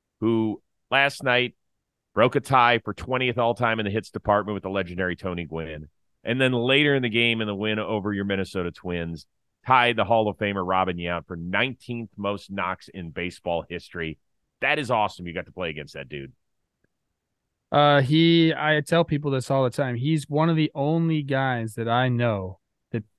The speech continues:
Speaker 2: visiting players would go outside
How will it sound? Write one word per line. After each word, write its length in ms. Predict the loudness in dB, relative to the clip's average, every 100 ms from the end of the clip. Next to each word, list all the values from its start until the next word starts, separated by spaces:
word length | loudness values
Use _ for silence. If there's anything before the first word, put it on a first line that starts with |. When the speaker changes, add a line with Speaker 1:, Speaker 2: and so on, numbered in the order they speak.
| 0
Speaker 2:
visiting 540 | 4 6 6 8 6
players 800 | 4 4 6 6 4 4 0 -4
would 180 | -6 0
go 420 | 6 8 8 4 -4 _
outside 600 | 2 4 4 4 6 6